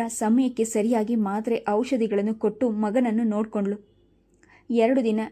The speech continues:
ರಜೆ ಹಾಕಿ ಅರ್ಜುನ್ ಮನೆಯಲ್ಲಿ ಮಲಗಿ ಕುಳಿತು ಚೇತರಿಸ್ಕೊಂಡು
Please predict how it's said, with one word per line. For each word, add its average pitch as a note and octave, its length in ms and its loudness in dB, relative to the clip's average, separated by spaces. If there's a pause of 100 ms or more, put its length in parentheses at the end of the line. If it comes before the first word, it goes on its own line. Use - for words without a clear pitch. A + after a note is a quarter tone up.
(120)
ರಜೆ G#3+ 300 0
ಹಾಕಿ B3 340 -4
ಅರ್ಜುನ್ A3 520 0
ಮನೆಯಲ್ಲಿ A3+ 420 2
ಮಲಗಿ A3 480 0 (1160)
ಕುಳಿತು C4+ 380 2
ಚೇತರಿಸ್ಕೊಂಡು A#3+ 880 0